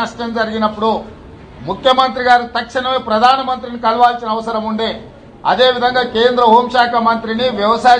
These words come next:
శాఖ మంత్రిని, రూరల్ డెవలప్‌మెంట్ మినిస్టర్ను కలిసి అక్కడ జరిగిన నష్టాన్ని, వివిధ శాఖలకు సంబంధించిన నిధులు ఏ రకంగా విడుదల చేయాలనో సంపూర్ణమైన నివేదికలను తయారు చేసుకొని చీఫ్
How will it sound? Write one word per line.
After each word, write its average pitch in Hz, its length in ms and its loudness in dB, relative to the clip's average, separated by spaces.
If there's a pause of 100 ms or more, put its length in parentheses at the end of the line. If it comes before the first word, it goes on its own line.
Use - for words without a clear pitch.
శాఖ 226 200 2 (140)
మంత్రిని, 220 420 -2 (840)
రూరల్ 262 400 4
డెవలప్‌మెంట్ 240 500 0
మినిస్టర్ను 220 480 -4 (120)
కలిసి 226 320 -2 (680)
అక్కడ 262 240 0 (160)
జరిగిన 233 300 -2 (120)
నష్టాన్ని, 247 500 2 (120)
వివిధ 214 260 -2 (140)
శాఖలకు 240 500 2 (100)
సంబంధించిన 233 680 -2 (140)
నిధులు 240 280 -4 (120)
ఏ 220 40 0 (100)
రకంగా 226 440 -4
విడుదల 220 300 2 (120)
చేయాలనో 220 420 4 (800)
సంపూర్ణమైన 262 680 2 (120)
నివేదికలను 262 680 2
తయారు 226 340 2
చేసుకొని 214 440 -6 (600)
చీఫ్ 254 260 -4